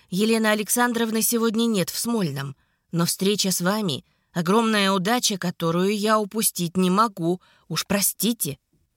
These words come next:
Бельская и сама подумала, что беседа с Алексеем Эскисом —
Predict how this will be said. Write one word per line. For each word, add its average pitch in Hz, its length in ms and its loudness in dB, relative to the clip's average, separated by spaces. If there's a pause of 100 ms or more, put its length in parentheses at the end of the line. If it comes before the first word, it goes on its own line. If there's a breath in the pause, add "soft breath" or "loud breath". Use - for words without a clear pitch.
(120)
Бельская 254 680 -2
и 240 120 -4
сама 220 340 0
подумала, 175 560 -2
что - 180 -2
беседа 240 380 0
с 240 100 -2
Алексеем 240 600 0
Эскисом — 175 680 -2